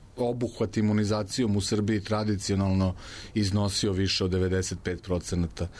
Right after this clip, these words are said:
Tako da je stvoren kolektivni imunitet i maltene su ove bolesti neke iskorenjene, kao što je polio, dečja paraliza, od koje je obolevao veliki broj,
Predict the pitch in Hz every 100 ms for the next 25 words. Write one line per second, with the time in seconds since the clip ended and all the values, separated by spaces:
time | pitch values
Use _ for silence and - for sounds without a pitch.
0 | - - 101 117 107 101 123 120 117 113
1 | 117 113 - 107 98 98 98 98 101 98
2 | 101 104 127 113 - - - - 107 117
3 | 117 120 117 113 110 120 117 110 113 117
4 | 113 - 113 104 110 110 107 98 - 110
5 | 113 131 135 139 139 - - - - -
6 | - 110 98 - 101 101 107 107 117 101
7 | 101 104 95 98 95 90 87 104 120 117
8 | - - - - - 107 - 107 104 101
9 | 95 101 101 104 95 98 101 101 95 98
10 | 95 90 87